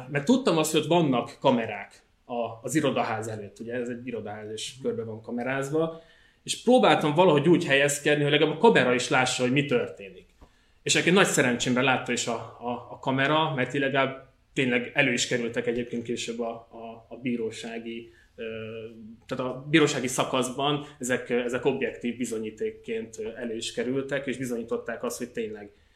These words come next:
hogy tényleg, ö, tehát kvázi azt, hogy, hogy mi történt. Hogy az intézkedés az egyébként nem úgy zajlott le, mint ahogy azt a rendőrök a későbbi, ö, kihallgatásban, meg egyébként a panaszos ügyben is leírták.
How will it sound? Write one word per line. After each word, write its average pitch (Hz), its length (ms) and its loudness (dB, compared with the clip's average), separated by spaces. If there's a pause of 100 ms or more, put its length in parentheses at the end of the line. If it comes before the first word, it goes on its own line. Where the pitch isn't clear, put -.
(180)
hogy 117 160 -8
tényleg, 110 520 -4
ö, 110 220 -4 (560)
tehát - 240 -10 (200)
kvázi 117 300 -4
azt, 117 200 -4
hogy, 127 120 -2
hogy 120 120 0
mi 123 120 2
történt. 101 440 -8
Hogy 120 80 -2
az 120 60 0
intézkedés 131 640 0
az 127 100 -4
egyébként 120 380 -2
nem 123 120 0
úgy 110 100 -4
zajlott 107 340 -8
le, 117 80 -4
mint 110 200 -10
ahogy 214 140 -8
azt - 160 -14
a 226 40 -10
rendőrök 208 420 -10
a - 260 -14 (240)
későbbi, 110 720 -6
ö, 110 60 -18 (340)
kihallgatásban, 117 680 -2
meg 110 120 -8
egyébként 110 260 -6
a - 60 -8
panaszos 110 420 -6
ügyben 107 320 -12
is - 240 -12 (680)
leírták. 156 800 2